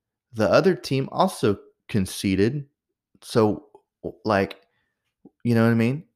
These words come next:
A-, and wait, La Russa's not the only guy that was mad about it. Like, the other team was so mad about it, they, uh, hit Mercedes the next game, right? So,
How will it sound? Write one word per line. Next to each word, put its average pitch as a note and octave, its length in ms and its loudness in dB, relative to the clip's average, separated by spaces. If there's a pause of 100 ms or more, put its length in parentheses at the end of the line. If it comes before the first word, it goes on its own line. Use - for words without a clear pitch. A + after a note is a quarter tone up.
A-, B2 260 -2
and D#3 420 4 (420)
wait, F3+ 480 2 (520)
La B2 140 2
Russa's G#3 480 4
not F3+ 260 2
the F3+ 160 -2 (120)
only F#3+ 400 4
guy D#3 300 4
that C#3 100 2
was A#2 180 -2
mad A#2+ 300 2
about F2+ 280 -4
it. F2+ 60 -8
Like, G#2 140 -8
the G#2+ 140 -10
other B2 240 0
team C3+ 280 -6
was A2+ 120 -4
so A#2 140 -4
mad G#2+ 200 0
about G#2 220 0
it, G2+ 200 -8
they, D#3 420 0 (280)
uh, G#2 220 0
hit - 480 2 (380)
Mercedes B2 640 2
the A#2 140 0
next A#2 280 -2
game, - 380 -4
right? C3 320 0
So, B2 340 2